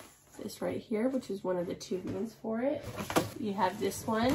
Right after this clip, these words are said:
This is the motor and everything to it. It also comes with a user manual. And it does come with two different, um, twenty volt max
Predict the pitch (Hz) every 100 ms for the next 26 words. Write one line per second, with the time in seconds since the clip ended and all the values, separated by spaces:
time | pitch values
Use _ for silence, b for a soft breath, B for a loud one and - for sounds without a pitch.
0 | 370 415 - 208 - 202 196 190 214 247
1 | 247 247 254 277 277 277 277 277 392 -
2 | - - 202 190 196 208 208 208 202 185
3 | - 196 190 196 202 220 226 262 320 427
4 | 226 247 285 - 262 247 185 - - 254
5 | 254 302 415 453 - - - - - 220
6 | 220 - 208 190 190 - B - B B
7 | B 202 196 180 185 - 269 269 240 233
8 | 233 220 - 214 202 196 202 202